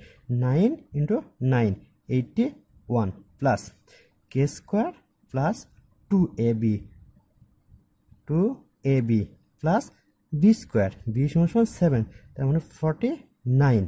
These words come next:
সমান সমান কে স্কয়ার। উভয় পক্ষ থেকে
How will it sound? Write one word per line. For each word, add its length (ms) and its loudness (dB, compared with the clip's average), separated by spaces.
সমান 300 0
সমান 200 2
কে 100 2
স্কয়ার। 240 -14
উভয় 280 0
পক্ষ 180 -4
থেকে 140 -2